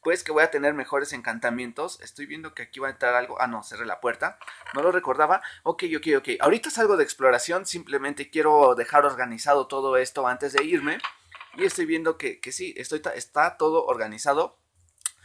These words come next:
Así que vamos a llevarnos todo eso y vamos a ver si me puedo encantar algo mejor. Así que vamos a poner las librerías, aunque estoy viendo que como no tengo muchos encantamientos, pues no se va a poder encantar nada, nada bueno.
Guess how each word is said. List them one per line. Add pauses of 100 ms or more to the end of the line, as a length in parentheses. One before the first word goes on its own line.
(200)
Así
que
vamos
a
llevarnos
todo
eso (180)
y
vamos
a
ver
si
me
puedo
encantar
algo
mejor.
Así
que
vamos
a
poner
las
librerías, (240)
aunque
estoy
viendo
que
como
no
tengo
muchos
encantamientos, (260)
pues
no
se
va
a
poder
encantar
nada,
nada
bueno.